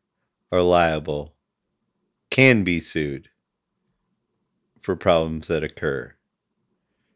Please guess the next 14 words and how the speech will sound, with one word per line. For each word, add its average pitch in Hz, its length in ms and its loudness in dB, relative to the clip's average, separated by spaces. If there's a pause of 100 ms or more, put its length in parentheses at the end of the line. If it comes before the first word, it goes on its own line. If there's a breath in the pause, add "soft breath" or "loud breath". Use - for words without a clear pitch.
(640)
And 85 140 -2
I 85 80 -2
think, - 300 -2
I 95 100 0
think 107 220 2
that's 101 200 4
a 101 40 -2
very 90 340 2
reasonable 85 840 -2 (1200)
middle 98 280 4
of 87 60 4
the 87 60 0
ground 80 340 -4
s-, - 140 -12